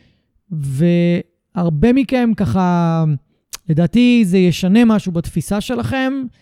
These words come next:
ויעיר איזה משהו מתוככם, ויעשה לכם טוב, לדעתי. אז אני אשמח לשמוע, אה, ככה, מה, מה חשבתם, מה דעתכם, תשלחו לי,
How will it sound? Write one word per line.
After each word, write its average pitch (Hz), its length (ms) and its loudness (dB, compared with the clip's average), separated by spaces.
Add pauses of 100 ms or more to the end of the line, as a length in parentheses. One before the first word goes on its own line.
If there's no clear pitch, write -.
(420)
ויעיר 196 600 2
איזה 240 180 2
משהו 220 300 0
מתוככם, 202 840 -2 (800)
ויעשה 170 1120 -2
לכם 233 260 -2
טוב, 165 400 -2 (300)
לדעתי. 160 520 -2
אז 143 100 -4
אני 151 140 0
אשמח 254 380 -4
לשמוע, 233 600 -2 (1000)
אה, 165 160 0
ככה, 160 260 -2
מה, 233 480 0
מה 233 60 -2
חשבתם, 233 460 -4
מה 220 140 0
דעתכם, 220 500 -2
תשלחו 185 380 -2
לי, 196 320 0